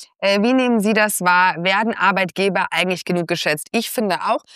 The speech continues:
der Bürgermeister in jeder Stadt sollte sich doch mal die besten Unternehmer einladen und sich bedanken, dass sie so viel Steuern zahlen.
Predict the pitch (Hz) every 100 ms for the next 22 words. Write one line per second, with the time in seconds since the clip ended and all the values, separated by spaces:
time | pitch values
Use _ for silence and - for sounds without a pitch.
0 | - 185 185 226 269 247 214 214 - 196
1 | 208 196 180 214 208 202 220 240 208 208
2 | 208 196 190 185 185 - _ _ 214 247
3 | 208 196 233 208 208 185 202 254 240 240
4 | 220 208 202 190 180 202 240 220 233 214
5 | 214 233 330 320 165 - 143 139 147